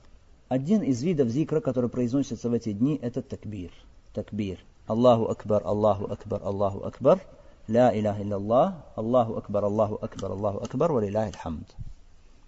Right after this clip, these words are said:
Хорошо, это один вариант, когда по три раза Аллаху акбар произносится. Второй вар-, вариант: Аллаху акбар, Аллаху акбар, ля иляха илляллах, Аллаху акбар, Аллаху акбар, ва лилляхил хамд. То есть по два раза произносится Аллаху акбар.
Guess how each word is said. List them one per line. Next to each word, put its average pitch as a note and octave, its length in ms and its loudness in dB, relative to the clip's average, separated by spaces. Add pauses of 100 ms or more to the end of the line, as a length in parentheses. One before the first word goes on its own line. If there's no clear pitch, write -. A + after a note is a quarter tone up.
(260)
Хорошо, F#2+ 240 0
это D3+ 280 4 (300)
один B2 300 6
вариант, A#2 420 4 (1080)
когда A#2 200 0
по A2+ 140 2
три B2 200 2
раза G#2 260 2
Аллаху G2 280 -4
акбар G#2+ 280 -4
произносится. G#2 720 -8 (140)
Второй C3 320 4
вар-, A#2+ 220 2
вариант: A#2+ 500 2
Аллаху B2 380 4
акбар, G#2 240 4
Аллаху G#2 340 2
акбар, E3 340 4
ля A2+ 240 6
иляха F#2 220 -2
илляллах, G#2 380 2
Аллаху A#2 340 6
акбар, G2 280 -6
Аллаху F#2+ 320 -6
акбар, D3 240 -6
ва C3+ 60 -4
лилляхил G2+ 440 -6
хамд. - 180 -16 (240)
То A#2+ 100 -2
есть A#2+ 140 -4
по G2 100 -4
два G2 200 -2
раза A2 200 -2
произносится G2+ 640 -10 (300)
Аллаху G2+ 420 -2
акбар. F#2+ 380 -8